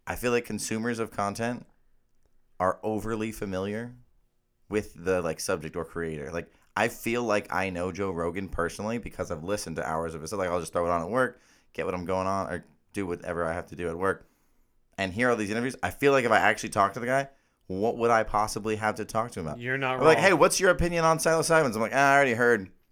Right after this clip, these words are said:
Speaker 1: hours of that." Like, "How do you feel about M M A?" I can continually hear hours of that. I don't think we would have anything to talk about. I wouldn't bother the guy. Unless he was, like, here.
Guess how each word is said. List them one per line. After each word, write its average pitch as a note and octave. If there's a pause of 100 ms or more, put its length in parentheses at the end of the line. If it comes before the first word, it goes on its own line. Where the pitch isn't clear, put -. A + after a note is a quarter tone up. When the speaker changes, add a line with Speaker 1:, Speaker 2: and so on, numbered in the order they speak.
(360)
Speaker 1:
hours F#2+
of F2+
that." G#2
Like, A2
"How D#3+
do F#3+
you F3
feel G3
about E3+
M D#3+
M D#3+
A?" C#3+
I F2 (160)
can F#2+
continually A2+
hear F#2+
hours G#2
of E2+
that. E2 (320)
I G#2+
don't C3+
think B2+
we A#2+
would G#2+
have A2
anything A2+
to E2+
talk A#2
about. G#2
I G#2
wouldn't B2
bother E2+
the C#2+
guy. C#2+ (1120)
Unless C#3
he E3+
was, C3+
like, A2+
here. E2+